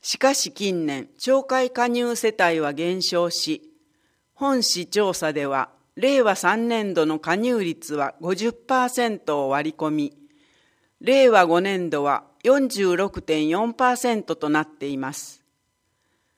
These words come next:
加入率が低下した主な要因として、マンション等の集合住宅への居住世帯が増加したこと、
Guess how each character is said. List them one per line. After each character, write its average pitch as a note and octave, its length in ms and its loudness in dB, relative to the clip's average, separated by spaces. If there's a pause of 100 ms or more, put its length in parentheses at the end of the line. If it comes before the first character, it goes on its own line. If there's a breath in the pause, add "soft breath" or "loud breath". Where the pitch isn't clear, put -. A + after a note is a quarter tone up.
(280)
加 G3 140 2
入 C4+ 300 2
率 A3 240 -2
が F3 120 6
低 F#3 260 -2
下 F#3+ 180 -2
し - 80 -10
た - 280 2
主 B3+ 220 0
な F#3+ 160 4
要 E3+ 300 4
因 F#3 240 -2
と E3+ 180 -2
し - 120 -10
て、 - 340 -4 (580)
マ B3 200 4
ン A#3 60 0
シ G3+ 140 0
ョ F3+ 60 4
ン E3 120 0
等 E3+ 280 2
の D3 220 -2
集 B3+ 340 0
合 B3 260 8
住 A3+ 240 0
宅 E3+ 320 0
へ D#3 100 2
の D3 200 -2 (200)
居 G3+ 220 0
住 B3+ 280 0
世 A#3+ 240 2
帯 E3 220 4
が C#3+ 160 -4
増 G3 240 0
加 G#3 160 -4
し - 120 -10
た F3+ 160 -2
こ E3 120 -6
と、 - 320 -4